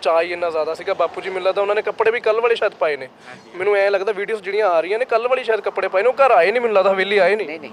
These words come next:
Speaker 2: ਉਹ ਨਹੀਂ ਆਏ, ਉੱਥੇ ਹੀ ਨੇ ਕਿਉਂਕਿ ਮਿਲਣ ਵਾਲੇ ਨੇ ਜਿਹੜੇ, ਉਹਨਾਂ ਨੂੰ ਚਾਹਣ ਵਾਲੇ ਨੇ ਉਹ ਲਗਾਤਾਰ ਤੰਨ 'ਤੇ ਲੱਗੇ ਹੋਏ ਨੇ, ਮਿਲਣ ਜਾ ਰਹੇ ਆ, ਉਹ ਸਾਰੇ ਮਿ-, ਸਭ ਨੂੰ ਮਿਲ ਰਹੇ ਹੈਗੇ, ਕੋਈ ਇਹੋ ਜਿਹੀ ਗੱਲ ਨਹੀਂ, ਨਹੀਂ ਮਿਲ ਰਹੇ, ਮਿਲ ਰਹੇ ਆ।
Speaker 1: ਤੁਸੀਂ ਕੇਕ ਵੀ ਕੱਟ ਕੇ ਆਏ ਹੋ?
Speaker 2: ਹਾਂ,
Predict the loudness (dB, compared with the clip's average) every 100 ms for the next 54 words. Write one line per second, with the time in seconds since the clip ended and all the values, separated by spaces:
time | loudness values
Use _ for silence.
0 | -12 -6 -4 -4 -2 0 -2 -8 -10 -8
1 | -6 -4 -4 -2 0 2 4 4 2 -4
2 | -6 -4 -4 -4 -6 -6 -8 -8 -6 0
3 | 0 2 2 0 0 0 2 2 2 0
4 | 0 -4 -4 -4 -4 -8 -8 -4 -4 -4
5 | -2 0 0 0 -2 -2 -4 -6 -6 -14
6 | -4 -4 -2 -6 -4 -2 0 2 0 -4
7 | -6 -8 -6 -4 -4 -4 -16 -14 -12 -8
8 | -6 -6 -4 -2 0 0 -2 -10 -16 -12
9 | -10 -4 -4 -2 -2 -2 -4 -8